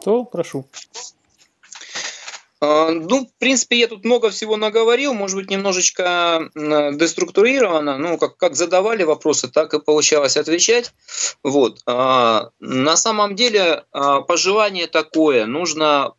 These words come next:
Speaker 2: прислушиваться к своему организму, учиться у своего организма и беречь свой организм. Вот. И если вот эти вот вещи, а, вы, м, будете соблюдать, то ваши ныряния будут безопасными и,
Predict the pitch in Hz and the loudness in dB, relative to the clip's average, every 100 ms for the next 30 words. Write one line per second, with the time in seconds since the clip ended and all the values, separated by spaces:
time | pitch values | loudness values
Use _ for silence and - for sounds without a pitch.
0 | - 160 160 196 202 180 160 - 156 - | -2 -2 0 0 0 2 0 0 -4 0
1 | 156 156 160 147 143 151 196 196 147 117 | 0 2 2 2 0 -2 -4 -6 -6 -6
2 | 143 139 208 208 160 147 - 143 135 135 | -4 -2 -2 -2 -2 -2 0 0 2 2
3 | 123 127 120 104 95 95 139 139 151 151 | 2 0 0 -6 -6 -4 -2 0 2 2
4 | - - 107 95 92 87 80 76 _ _ | 0 0 -4 -2 -2 -4 -6 -14 _ _
5 | _ _ _ - - _ 123 101 98 143 | _ _ _ -20 -20 _ -2 -2 -2 0
6 | 156 156 147 143 180 - 160 160 165 - | 2 4 2 2 0 0 0 0 -2 -2
7 | 156 151 151 160 - 147 135 131 - 131 | -2 -2 0 0 0 0 -2 -4 -8 -6
8 | 127 123 123 143 139 135 123 127 - - | -4 -2 0 2 4 2 0 -8 -18 -8
9 | 117 120 123 156 143 139 - 143 156 165 | -4 -2 2 2 2 0 0 0 0 2
10 | 220 233 - _ _ _ _ - 147 151 | 0 0 -6 _ _ _ _ -2 2 4
11 | 143 139 160 - 160 165 208 208 160 135 | 4 2 0 0 -2 0 0 0 0 -2
12 | 135 147 135 139 151 147 196 190 139 120 | -2 -4 -2 -2 0 2 0 0 -6 -6
13 | 107 101 120 - 156 147 | -6 -8 -12 -4 -2 0